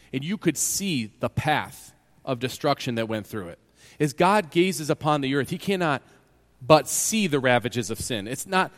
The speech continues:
something a holy God can ignore. It says in verse twenty-eight,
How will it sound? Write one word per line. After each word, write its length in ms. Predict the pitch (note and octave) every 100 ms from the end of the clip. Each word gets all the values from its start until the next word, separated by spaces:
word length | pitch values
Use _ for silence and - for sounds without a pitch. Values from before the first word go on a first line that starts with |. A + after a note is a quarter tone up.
| - -
something 280 | - G3+ F3
a 60 | D#3+
holy 320 | B2+ G3 F3
God 320 | C#3 D3+ D3
can 220 | - C#3+
ignore. 640 | C#3+ B2 D3 F#3+ A2+ C#2+ - _ - - - _ _ _ _ _ _ _ _ _ _ _ _ _ _ _ _ _ _ _ _ _ _ _ _ _ _
It 60 | -
says 180 | C#3 A#2+
in 40 |
verse 200 | A2+ A#2
twenty-eight, 560 | - C#3 B2+ B2 G#2+